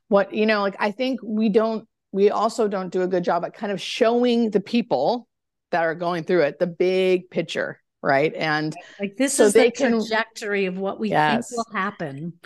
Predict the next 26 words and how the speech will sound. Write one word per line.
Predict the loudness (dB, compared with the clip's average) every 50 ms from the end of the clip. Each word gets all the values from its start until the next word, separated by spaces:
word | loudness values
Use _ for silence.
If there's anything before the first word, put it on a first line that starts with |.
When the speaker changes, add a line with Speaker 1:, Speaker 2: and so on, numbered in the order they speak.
| -20 _ _ _ _ _ -4
Speaker 1:
So | 2 6 8
Speaker 2:
We, | 8 8
Speaker 1:
then | 8 6 4 4 4 4
Speaker 2:
I |
Speaker 1:
they | 4 4 4
Speaker 2:
think | 4 4
Speaker 1:
can | 4 4
Speaker 2:
they | 4 4
Speaker 1:
make | 4 4 4
Speaker 2:
give | 2 2 2
us | 4 4 6
Speaker 1:
choices. | 4 4 4 2 2 2 2 -2 -6 -12 -16 -18 -8 -2
Speaker 2:
Yeah, | 2 2 4
I | 4 2
think | 2 0 -4 -2 -2
they | -4 -4
sometimes | -4 -4 -4 -4 -2 -2 -2 -2 -2 -4 -6
give | -10 -10 -4 -2 -2 0 0
us, | 0 -2 -2 -2 -4
we're | -6 -4 -4 -4
given | -4 -2 -2 -2 -2 -2 -4 -4 -4
just, | -4 -4 -4 -4 -6 -6 -6
like, | -6 -4 -4 -4 -4
the | -4 -2
next | -2 -2 -2 -4 -6 -6
step. | -6 -6 -6 -6 -8 -10 -10